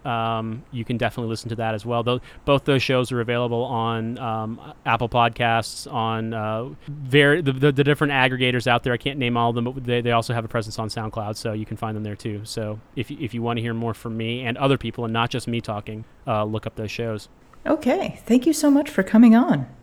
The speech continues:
Speaker 1: You're very welcome. Thank you for having me. I hope this was informative or at least entertaining.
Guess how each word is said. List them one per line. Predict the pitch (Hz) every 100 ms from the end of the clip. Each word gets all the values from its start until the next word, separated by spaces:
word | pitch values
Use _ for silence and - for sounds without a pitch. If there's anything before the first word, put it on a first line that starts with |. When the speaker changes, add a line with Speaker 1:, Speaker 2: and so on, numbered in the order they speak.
| -
Speaker 1:
You're | 117
very | 127 131
welcome. | 139 143 110
Thank | 120
you | 151
for | 147
having | 147 147
me. | 110
I |
hope | 110 123
this | -
was | 123
informative | 120 110 117 120 107 107
or |
at | 117
least | 127 - - - -
entertaining. | 123 117 120 110 104